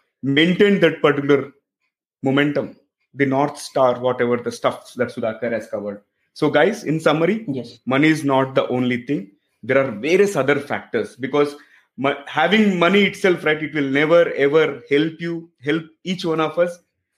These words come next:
Speaker 1: to achieve whatever we want in our life. So think big. As Sudhakar mentioned, there is, life is a bigger canvas, and let us try to connect,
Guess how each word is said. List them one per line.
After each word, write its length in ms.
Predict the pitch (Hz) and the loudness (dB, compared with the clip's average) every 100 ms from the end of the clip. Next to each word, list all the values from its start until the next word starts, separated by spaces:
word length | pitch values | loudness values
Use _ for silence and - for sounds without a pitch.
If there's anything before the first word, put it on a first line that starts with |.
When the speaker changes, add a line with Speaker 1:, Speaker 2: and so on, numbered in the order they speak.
| _ _ 160 | _ _ 2
Speaker 1:
to 100 | 139 | 2
achieve 220 | 135 156 | 4 2
whatever 320 | 131 131 131 | 2 2 -2
we 60 | 120 | -2
want 280 | 117 117 123 | -4 -4 -6
in 100 | 117 | -6
our 120 | 117 | -6
life. 240 | 123 - | -8 -8
So 240 | - 131 - | -8 -8 -4
think 240 | 156 147 - _ | -4 -4 -10 _
big. 240 | 143 135 - - _ 123 | -4 -4 -8 -20 _ -2
As 240 | 131 - | -2 -2
Sudhakar 380 | 135 127 139 135 | 0 0 0 -2
mentioned, 480 | 131 131 147 147 127 | -2 -4 -8 -8 -6
there 100 | 123 | -6
is, 220 | 120 - _ _ _ - | -8 -18 _ _ _ -6
life 300 | 120 135 160 | 0 2 2
is 100 | 160 | 2
a 60 | 147 | 0
bigger 280 | 131 147 156 | 2 2 2
canvas, 580 | 143 123 139 160 - _ _ - | 2 2 0 -6 -12 _ _ -8
and 120 | 127 | -6
let 160 | 123 127 | -4 -2
us 160 | 131 - | -4 0
try 180 | 131 | -2
to 120 | 131 147 | -2 -4
connect, 460 | 131 120 - - | -2 0 0 -4